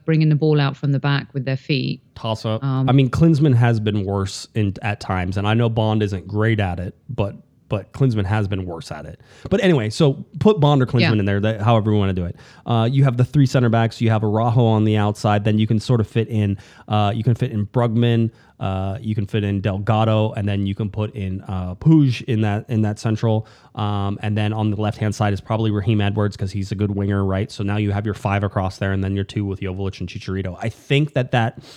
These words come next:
Speaker 2: is probably your best eleven. That's not necessarily how I would start games. But it's certainly if I needed offense and I wanted to, or if I wanted to throw a curveball at Sporting Kansas City this weekend and be like, "Screw it, we're going balls to the wall for the first half. We're gonna win this game in the first half,"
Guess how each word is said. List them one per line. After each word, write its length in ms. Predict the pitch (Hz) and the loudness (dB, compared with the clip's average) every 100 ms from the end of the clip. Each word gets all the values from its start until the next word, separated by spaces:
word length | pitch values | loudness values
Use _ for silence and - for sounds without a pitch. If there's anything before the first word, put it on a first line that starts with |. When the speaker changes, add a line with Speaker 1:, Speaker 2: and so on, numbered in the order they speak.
| - _ - | -20 _ -2
Speaker 2:
is 180 | 123 - | -2 -2
probably 320 | 107 110 113 | -4 -2 0
your 140 | 101 | 0
best 340 | 104 92 95 - | -2 -6 -6 -6
eleven. 480 | 95 92 117 170 - - - _ _ - | -4 -2 0 0 -2 -16 -20 _ _ -6
That's 200 | 117 123 | -4 0
not 240 | 120 120 | 0 0
necessarily 440 | 120 - 123 110 | -4 -4 -2 -4
how 160 | 92 101 | -4 -6
I 80 | 95 | -6
would 160 | 95 87 | -8 -10
start 400 | - 104 127 127 | -6 -4 -4 0
games. 460 | 131 156 180 - _ _ _ - | 0 2 -2 -8 _ _ _ -6
But 160 | 110 | -6
it's 140 | 107 - | -6 -10
certainly 560 | - 151 131 139 123 - | 0 0 2 2 0 -2
if 140 | 113 - | -6 -2
I 160 | 113 117 | 0 2
needed 480 | 110 113 117 110 104 95 | 2 2 2 0 -2 -2
offense 680 | 101 - 113 135 - - - - | -2 0 0 0 -4 -16 -16 -6
and 140 | 104 | -2
I 60 | 101 | -2
wanted 400 | 101 104 110 110 | -2 -2 -2 -2
to, 180 | 143 160 | 0 2
or 220 | 139 143 | 4 2
if 80 | 113 | 2
I 40 | |
wanted 180 | 107 107 | 0 2
to 80 | 104 | 0
throw 160 | - 113 | 0 -2
a 40 | |
curveball 520 | - 110 107 113 113 113 | 0 -2 0 0 0 -2
at 40 | |
Sporting 300 | - 127 110 | -2 0 0
Kansas 240 | 107 104 104 | 0 -2 -2
City 160 | 113 | 0
this 160 | 120 - | 0 0
weekend 300 | 143 156 151 | 0 0 0
and 80 | 113 | 0
be 100 | 101 | 0
like, 200 | 95 - | -2 -6
"Screw 420 | - - 139 135 | -14 -8 2 2
it, 120 | 180 - | 2 -2
we're 80 | 110 | -2
going 220 | 113 104 | 0 0
balls 260 | 107 110 - | 0 -2 0
to 40 | |
the 60 | 113 | 0
wall 220 | 110 117 | 2 0
for 120 | 127 | 0
the 60 | 110 | -2
first 240 | 117 110 | -2 -2
half. 160 | 113 113 | -2 -2
We're 80 | 107 | -2
gonna 140 | 101 | -2
win 160 | 101 104 | 0 -2
this 120 | 98 | -2
game 140 | 101 | -4
in 60 | 98 | -4
the 40 | |
first 220 | 101 101 | -4 -2
half," 240 | 113 135 | 0 -2